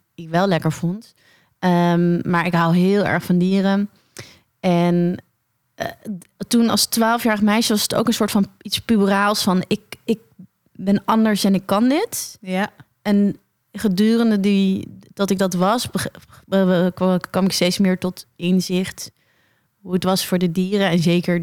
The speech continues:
Speaker 1: in de bio-industrie, hoe dat ging. Ehm, en ik, ja,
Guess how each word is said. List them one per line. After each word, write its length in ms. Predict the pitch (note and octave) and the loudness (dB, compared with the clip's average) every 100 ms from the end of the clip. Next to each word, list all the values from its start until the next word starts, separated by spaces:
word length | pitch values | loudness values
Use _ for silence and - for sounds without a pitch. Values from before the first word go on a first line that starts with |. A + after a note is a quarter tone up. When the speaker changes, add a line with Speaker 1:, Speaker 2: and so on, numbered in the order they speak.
| E3+ | -6
Speaker 1:
in 100 | F3 | -8
de 80 | D#3+ | -2
bio-industrie, 800 | F3+ F3+ F3 E3+ - - E3+ E3+ | 0 2 2 0 -2 -2 0 2
hoe 80 | |
dat 160 | D#3+ D#3 | 0 -2
ging. 300 | - F3+ F#3 - _ _ _ _ _ _ | -2 -2 -2 -8 _ _ _ _ _ _
Ehm, 540 | F#3 F3+ E3+ E3+ F3 F3 F3 _ _ - - _ _ _ _ _ _ - | -2 0 2 0 -2 -6 -12 _ _ -16 -16 _ _ _ _ _ _ -4
en 520 | F3 E3+ E3+ E3+ F#3 - | 0 2 2 0 -4 -6
ik, 160 | E3 | -6
ja, 300 | D3 D3 C#3+ | -4 -4 -4